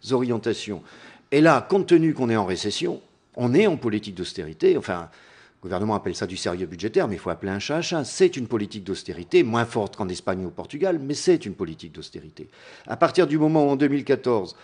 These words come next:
on doit réduire de neuf milliards les dépenses publiques, ça veut dire qu'il y aura, d'une manière ou d'une autre, une atteinte au service public. Je ne parle pas simplement d'effectifs, je parle aussi des missions de service public. Et, euh, si on doit trouver en plus cinq milliards du côté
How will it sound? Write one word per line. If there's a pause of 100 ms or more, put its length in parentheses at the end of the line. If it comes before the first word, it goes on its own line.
(120)
on
doit
réduire
de (100)
neuf
milliards
les
dépenses
publiques, (240)
ça
veut
dire
qu'il
y
aura,
d'une
manière
ou
d'une
autre, (200)
une
atteinte
au
service
public. (220)
Je
ne
parle
pas
simplement
d'effectifs,
je
parle
aussi
des
missions
de
service
public. (400)
Et,
euh,
si
on
doit
trouver
en
plus
cinq
milliards
du
côté